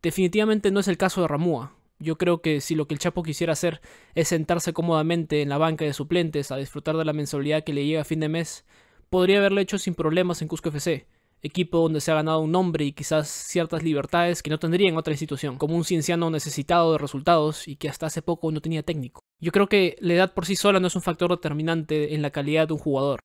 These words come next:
Claro, naturalmente, con el pasar del tiempo, a los treinta, treinta y cinco años, las capacidades físicas de un jugador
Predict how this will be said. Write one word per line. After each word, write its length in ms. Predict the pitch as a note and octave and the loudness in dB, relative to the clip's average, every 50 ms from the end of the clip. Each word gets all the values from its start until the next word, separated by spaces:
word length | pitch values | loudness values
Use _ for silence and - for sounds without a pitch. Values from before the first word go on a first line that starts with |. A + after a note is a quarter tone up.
| - | 0
Claro, 180 | - F#3+ E3+ D3 | 4 4 4 4
naturalmente, 720 | D3+ D3 - E3+ F3+ F3+ G3 G3 F#3+ F#3 F#3+ F#3 - _ _ _ | 2 -2 0 2 2 2 2 2 0 0 -2 -2 -2 _ _ _
con 160 | - F3 D#3+ | -2 0 0
el 80 | D#3+ - | 0 0
pasar 280 | - D#3 - F3 F3 F3+ | -2 -2 -2 0 0 0
del 120 | F3 E3 | 0 4
tiempo, 300 | F#3 F#3+ F#3 F#3 F3 F3 | 4 4 4 4 2 2
a 40 | D#3+ | 0
los 120 | C#3+ - | 0 0
treinta, 260 | - F3 F3 E3+ D#3+ | 0 0 0 0 0
treinta 200 | D3+ D#3+ C#3+ D3+ | -2 -4 -4 -6
y 40 | C#3+ | -6
cinco 280 | - E3 E3 D#3 D#3+ D#3 | -4 -4 -2 0 0 0
años, 260 | D#3+ D#3+ E3 D#3+ - | 0 0 -2 -4 -4
las 80 | D#3 - | -6 -6
capacidades 460 | D#3+ D#3+ D3 C#3 D3 D#3 D#3 D#3 - | -4 -6 -4 -2 0 0 0 -2 0
físicas 340 | - G3 E3+ - F3+ D#3 D3+ | -2 -2 0 0 -4 -2 -4
de 60 | D#3+ | -4
un 60 | D3+ | -4
jugador 400 | - F3 D#3 D3 D#3 E3+ E3 - | 0 2 4 4 4 2 0 -4